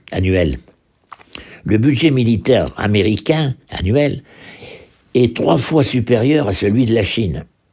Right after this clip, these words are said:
douze fois supérieur à celui de la Russie, quinze fois supérieur à celui de la France. Je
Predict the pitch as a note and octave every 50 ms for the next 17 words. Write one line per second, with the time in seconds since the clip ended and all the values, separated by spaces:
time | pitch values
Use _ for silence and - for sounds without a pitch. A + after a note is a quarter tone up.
0 | _ - E2+ F2 A2+ D#3 D#3 C3 C3 D3 B2 G2+ - C#3 D#3 C3 - - A#2+ G#2+
1 | - A#2+ G#2+ A2+ A#2+ B2 C#3 C3+ A2+ G#2 G2 - - A2+ G#2+ A#2 B2 A2+ A2 A2
2 | G2+ F#2+ A2 G#2 - - - G2+ F2 C#2+ - - - _ - _ _ - _ -
3 | - E3+ D#3+ D3 A#2 B2+ B2 G#2 - - C#3 C#3+ A#2 - - A2 G#2+ - A2+ G2
4 | G2+ G#2 G#2 A#2+ B2+ A#2 A#2+ A#2 - - _ _ - F2 F2 - A2 G#2 F#2+ G#2+
5 | A#2+ G#2+ G2 F#2+ F#2 F2 - - G#2+ B2 B2 G#2+ - - - _ - - - -
6 | - - _ _ _ - A#1+ C#2 E2